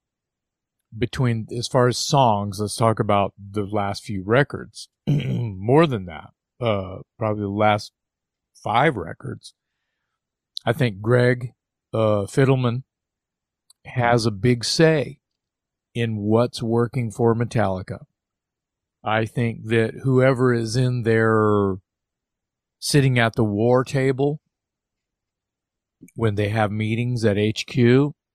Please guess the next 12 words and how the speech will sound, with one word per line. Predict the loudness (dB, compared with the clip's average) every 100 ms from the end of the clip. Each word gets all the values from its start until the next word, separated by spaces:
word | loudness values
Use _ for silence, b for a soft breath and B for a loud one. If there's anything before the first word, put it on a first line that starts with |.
| _ _ _ _ _ _ _ _ _ _ _ _ _ _
I | -6 -4
think | -2 -4 -4
that | -6 -6
it's | -6 -2
like | 0 2
a | 0
board | -2 2 4
of | 2 0
directors. | 0 2 2 0 -8 -12 -12 -10
I | -10
think | -6 -6 -6 -6
that | 0 0